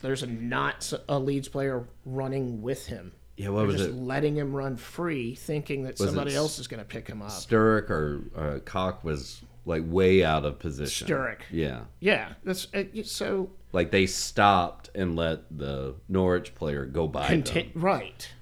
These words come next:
Speaker 2: And
Speaker 1: And
Speaker 2: you're going,
Speaker 1: I
Speaker 2: like,
Speaker 1: get
Speaker 2: "What the," like, at least turn around and look and see if there's another, d-, 'cause, like, and then,
Speaker 1: Nope.
Speaker 2: like, Ayling's, like, freaking out trying to
Speaker 1: Trying to,
Speaker 2: fly
Speaker 1: and
Speaker 2: in.
Speaker 1: it wasn't like, I mean, he was clearly onside. It's just they weren't playing it offside,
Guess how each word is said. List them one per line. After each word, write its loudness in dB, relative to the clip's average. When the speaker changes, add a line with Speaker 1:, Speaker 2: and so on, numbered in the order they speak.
Speaker 2:
And -2
Speaker 1:
And 0
Speaker 2:
you're 2
going, 2
Speaker 1:
I 0
Speaker 2:
like, 2
Speaker 1:
get 2
Speaker 2:
"What -4
the," -2
like, 6
at 4
least 6
turn 4
around 6
and 2
look 6
and -2
see 0
if -2
there's 2
another, 0
d-, -2
'cause, 0
like, 4
and 2
then, 6
Speaker 1:
Nope. 4
Speaker 2:
like, 0
Ayling's, 6
like, -6
freaking 4
out -2
trying -4
to -6
Speaker 1:
Trying 4
to, 6
Speaker 2:
fly 2
Speaker 1:
and 6
Speaker 2:
in. 0
Speaker 1:
it -8
wasn't 2
like, -2
I -6
mean, -2
he -2
was -6
clearly -6
onside. -10
It's -8
just -8
they -6
weren't -6
playing -6
it -8
offside, -10